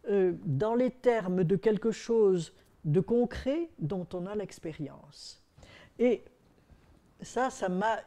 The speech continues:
illuminé des tas de choses, parce que c'était, euh, comprendre aussi, par exemple, l'alliance avec les esprits du gibier, dans le terme du mariage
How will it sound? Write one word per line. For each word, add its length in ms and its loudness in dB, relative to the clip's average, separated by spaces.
illuminé 920 2
des 220 -2
tas 200 -6
de 60 -14
choses, 460 -8
parce 260 -10
que 280 0
c'était, 800 0
euh, 280 -4
comprendre 1080 -6
aussi, 560 -4
par 180 -8
exemple, 640 -6
l'alliance 720 0
avec 300 -2
les 180 -2
esprits 400 -4
du 140 -2
gibier, 500 -6
dans 220 0
le 140 4
terme 440 -4
du 160 0
mariage 1080 -6